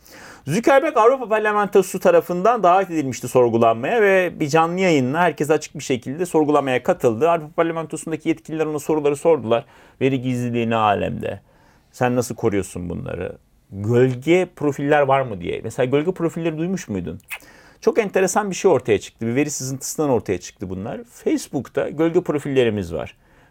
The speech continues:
Ve senin Facebook'a girmediğin bilgiler orada girili bir şekilde duruyorlar. Kullan-, mesela Facebook'a girmediğin cep telefonun, kullandığın ikinci, üçüncü mail adreslerin. Bunu nasıl elde ediyor?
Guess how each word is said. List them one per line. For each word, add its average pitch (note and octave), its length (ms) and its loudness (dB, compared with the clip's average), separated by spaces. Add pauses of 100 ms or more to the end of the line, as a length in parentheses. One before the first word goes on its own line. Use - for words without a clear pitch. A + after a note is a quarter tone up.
Ve C#3 80 0
senin E3 200 -2
Facebook'a E3 440 0
girmediğin C#3+ 520 -2
bilgiler C#3 320 2
orada C#3+ 240 4
girili C3+ 320 -2
bir C3 60 -6
şekilde B2 380 -2
duruyorlar. G#2 500 2 (320)
Kullan-, B2 340 0
mesela A2+ 320 0
Facebook'a D3+ 380 2
girmediğin C#3 420 0
cep B2+ 240 2
telefonun, G#2+ 500 2 (300)
kullandığın C3 500 0
ikinci, B2 320 -6
üçüncü B2 320 -6
mail A#2 260 4
adreslerin. G2+ 600 2 (640)
Bunu G#3 160 2
nasıl F#3 200 2
elde A#2 200 4
ediyor? G#2+ 340 2